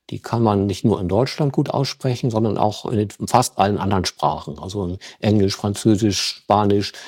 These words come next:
Japanisch, Chinesisch, Arabisch, Türkisch, äh, überall, überall klingt dieser, die, klingen diese Namen gut. Und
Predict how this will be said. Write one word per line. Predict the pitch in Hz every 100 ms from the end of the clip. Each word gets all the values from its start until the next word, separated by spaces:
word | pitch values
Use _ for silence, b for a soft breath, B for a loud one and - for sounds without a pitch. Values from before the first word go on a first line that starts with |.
| B B -
Japanisch, | 104 - 120 113 110 -
Chinesisch, | 117 113 110 113 101 -
Arabisch, | - 101 110 113 107
Türkisch, | - 123 127 127 120
äh, | 123
überall, | 113 - 117 - 113 113 B B B -
überall | 117 117 123
klingt | - 127 131
dieser, | - 92 90 90 92 _
die, | -
klingen | - 135 123
diese | 95 92
Namen | 92 82 85
gut. | 87 107 98
Und | 92 92